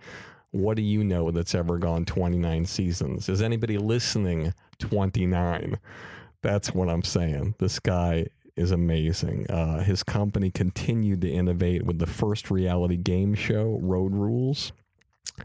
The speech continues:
in nineteen ninety-five, the first reality sitcom, The Simple Life with Paris Hilton and Nicole Richie. In two thousand three, the first reality soap opera, Starting Over. Um,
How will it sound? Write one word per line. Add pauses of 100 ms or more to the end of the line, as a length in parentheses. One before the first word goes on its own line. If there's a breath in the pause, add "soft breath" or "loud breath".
(280 loud breath)
in
nineteen
ninety-five,
the
first
reality
sitcom, (380 loud breath)
The
Simple
Life
with
Paris
Hilton
and
Nicole
Richie. (840 loud breath)
In
two
thousand
three,
the
first
reality
soap
opera,
Starting
Over. (880 loud breath)
Um,